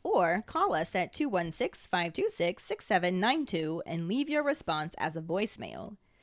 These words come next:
Make sure you start off telling us your name and then go into your answer. And don't forget, you can also stitch a response on TikTok.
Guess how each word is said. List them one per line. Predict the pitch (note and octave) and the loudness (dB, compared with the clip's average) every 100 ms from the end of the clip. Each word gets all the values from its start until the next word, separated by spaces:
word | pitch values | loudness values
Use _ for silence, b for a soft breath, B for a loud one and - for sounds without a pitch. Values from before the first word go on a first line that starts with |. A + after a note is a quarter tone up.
| b C4+ | b -4
Make | C4+ | -2
sure | - C4 | 0 0
you | A#3 | -2
start | - F3+ E3+ | -2 0 2
off | E3+ | 0
telling | - E3+ E3 F3 | -2 -6 -4 -4
us | - | -4
your | A#3 | -2
name | C4 C#4 C#4+ | 0 0 -2
and | C3 G3 A3+ | -2 0 0
then | C4+ | 0
go | B3+ A#3+ | 0 0
into | B2+ F#3 G3 | 0 -2 0
your | G3 G3+ | 0 0
answer. | G#3 C4 C4 A#2 D#2 - b b - | 2 0 0 -4 -4 -10 b b -6
And | C4 | 0
don't | C#4 E4+ | 2 2
forget, | D#4 C#4 A#3+ G#3 | -2 -2 -2 -2
you | G3+ | -4
can | G3+ - - | -4 -4 0
also | D4 F4 F4+ | 0 2 -2
stitch | D#4+ A#3 A#3 | -2 -4 -2
a | B3 | -2
response | B3+ - E3+ D#3+ D3+ - | -4 -4 -4 -4 -6 -6
on | E3+ B3+ | -4 -4
TikTok. | - F#3+ - - D3 | -4 -6 -6 -8 -8